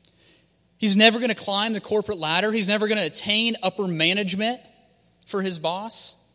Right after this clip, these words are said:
And yet Paul turns his congregation and us to verse twenty-three, where he says, "Whatever you do,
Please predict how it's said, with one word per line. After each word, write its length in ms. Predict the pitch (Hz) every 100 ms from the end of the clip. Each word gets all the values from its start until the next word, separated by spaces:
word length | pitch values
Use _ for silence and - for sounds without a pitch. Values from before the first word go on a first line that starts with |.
| _ _ _ - - -
And 160 | 202
yet 220 | 220 214
Paul 260 | - 220 214
turns 840 | 214 - 254 262 285 294 262 - -
his 200 | 226 240
congregation 800 | - 226 226 202 196 196 - 180
and 240 | 156 175
us 460 | 180 160 147 - - - - _ _ _ _ -
to 100 | 185
verse 260 | 180 180
twenty-three, 760 | - 202 185 - 185 185 147 123 _ _ _ _ _ _ _ _ _ _ _
where 140 | 175 160
he 80 |
says, 360 | 160 - 170 165
"Whatever 380 | 175 170 190 208
you 180 | 214 202
do, 380 | 185 180 131